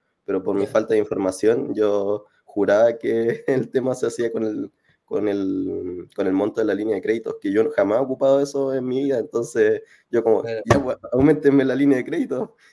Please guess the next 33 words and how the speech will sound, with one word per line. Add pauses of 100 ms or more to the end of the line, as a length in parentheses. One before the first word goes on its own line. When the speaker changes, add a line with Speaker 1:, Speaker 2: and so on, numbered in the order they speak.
Speaker 1:
Y
como
que
un
día
Speaker 2:
<laughs>
Speaker 1:
me
dicen
que, (680)
eh,
como
que
me
dicen
que
no
tiene
nada
que
ver
y
que
al
final
eso
sale
de
la
cuenta
corriente
y
yo
como,